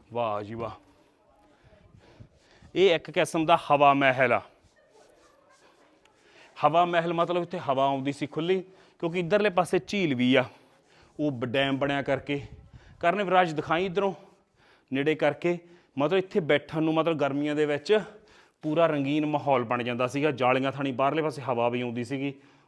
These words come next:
ਉਹ ਝਰੋਖੇ ਥਾਣੀ ਜਾਲੀਆਂ ਦਿਸ ਜਾਣਗੀਆਂ ਤੁਹਾਨੂੰ। ਇੱਧਰੋਂ ਕ-, ਕਰਨ ਘੁਮਾ ਦਿਓ, ਬਾਹਰਲੇ ਪਾਸੋਂ ਬਿਊਟੀ ਵੀ ਆ ਜਾਂਦੀ ਸੀਗੀ। ਤੇ ਆਹ ਛੋਟੇ ਛੋਟੇ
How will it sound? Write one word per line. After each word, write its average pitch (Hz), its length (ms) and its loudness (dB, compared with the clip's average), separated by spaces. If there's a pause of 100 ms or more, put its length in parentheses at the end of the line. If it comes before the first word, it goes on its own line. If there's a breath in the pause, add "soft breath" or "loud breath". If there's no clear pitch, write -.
(100)
ਉਹ 156 120 -4
ਝਰੋਖੇ 151 380 -6
ਥਾਣੀ 131 160 -6
ਜਾਲੀਆਂ 123 340 -2
ਦਿਸ 120 160 -4
ਜਾਣਗੀਆਂ 139 340 -4
ਤੁਹਾਨੂੰ। 135 380 -4 (520 soft breath)
ਇੱਧਰੋਂ 147 240 -4
ਕ-, 156 120 -10
ਕਰਨ 151 380 -2
ਘੁਮਾ 156 240 4
ਦਿਓ, 143 280 2 (800 soft breath)
ਬਾਹਰਲੇ 160 360 4
ਪਾਸੋਂ 160 300 -2
ਬਿਊਟੀ 131 340 0
ਵੀ 139 120 2
ਆ 139 100 6
ਜਾਂਦੀ 139 260 2
ਸੀਗੀ। 143 340 0 (920 soft breath)
ਤੇ 156 80 0
ਆਹ 156 120 4
ਛੋਟੇ 156 280 -2
ਛੋਟੇ 151 440 2